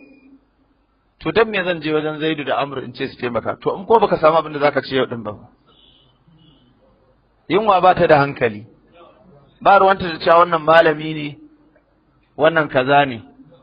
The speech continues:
Ai ruwa ina, al-khuzu, al-, a-, a-,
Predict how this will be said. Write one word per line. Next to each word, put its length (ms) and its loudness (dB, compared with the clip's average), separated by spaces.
Ai 240 4
ruwa 400 2
ina, 400 0
al-khuzu, 720 -6
al-, 280 2
a-, 220 2
a-, 80 -4